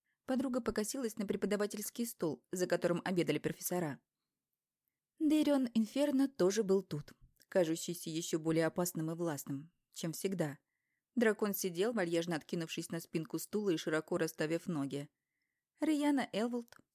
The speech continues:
профессор зелеварения, невысокая пухленькая драконица с золотыми кудряшками, что-то увлеченно рассказывала ему,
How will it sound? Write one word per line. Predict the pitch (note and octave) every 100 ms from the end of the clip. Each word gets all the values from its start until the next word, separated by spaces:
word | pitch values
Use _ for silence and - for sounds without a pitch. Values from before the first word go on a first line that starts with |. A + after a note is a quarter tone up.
| _
профессор | E4 E4 F#3+ F3+ F#3+
зелеварения, | F3+ G3 G#3+ G3 D#3+ D#3+ D#3 - _ -
невысокая | G3+ E3+ E3 G3 A3 F3
пухленькая | F3 F3+ - E3+ E3 E3
драконица | E3 D#3+ G3+ G#3 F3 E3+
с | E3+
золотыми | F3 F3 E3 D#3+
кудряшками, | G3 F3+ D#3 - D#3 D#3 - - -
что-то | - F#4+ D4
увлеченно | A#3 A#3 B3 G#3+
рассказывала | G#3 - E3 D3+ D3 D3
ему, | D3 D3